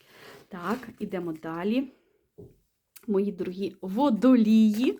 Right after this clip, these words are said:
тиждень для вас. Яким він буде? Ой, ну це, звичайно, четвірка жезлів, карта святкування, хороших подій, гарних покупок,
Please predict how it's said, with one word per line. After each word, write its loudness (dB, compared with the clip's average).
тиждень -2
для 0
вас. -2
Яким 0
він 2
буде? -6
Ой, 2
ну 8
це, 2
звичайно, 2
четвірка -4
жезлів, -2
карта -4
святкування, -4
хороших -8
подій, -6
гарних -6
покупок, -8